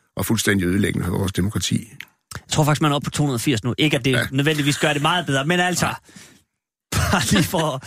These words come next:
Speaker 1: Ja,
Speaker 2: for at tage
Speaker 1: okay.
Speaker 2: den. Okay, jeg kan mærke, at vi, at vi, øh, lidt nærmer os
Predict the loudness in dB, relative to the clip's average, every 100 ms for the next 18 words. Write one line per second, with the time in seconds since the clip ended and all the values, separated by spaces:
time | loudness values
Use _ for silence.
0 | -6 -4 -4 0 0 2 2 2 2 2
1 | 0 -2 -6 -2 2 2 0 2 0 2
2 | -2 2 4 4 2 2 0 -2 -4 -2
3 | -2 0 0 2 0 -2 -6